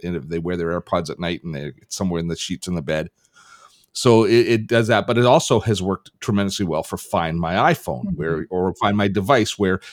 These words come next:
Speaker 1: either a device is stolen or you've left it somewhere, and you can ping and you can find out, "Did I leave it at work?" You can tell,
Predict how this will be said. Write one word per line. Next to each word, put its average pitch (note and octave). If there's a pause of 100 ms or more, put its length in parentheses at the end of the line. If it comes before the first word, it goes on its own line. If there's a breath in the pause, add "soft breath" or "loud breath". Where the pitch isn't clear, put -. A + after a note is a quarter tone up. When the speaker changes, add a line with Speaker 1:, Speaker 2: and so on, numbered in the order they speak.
(120 loud breath)
Speaker 1:
either A#2+
a A2
device G#2+
is G2
stolen C3
or A#2
you've F2+
left A#2
it G#2+
somewhere, A2+
and G#2+
you G#2+
can G2+
ping F#3+
and G#2+
you -
can G2+
find B2
out, G2 (320 loud breath)
"Did C3
I A2+
leave B2
it -
at F#2+
work?" E2+ (480)
You A2
can G2+
tell, -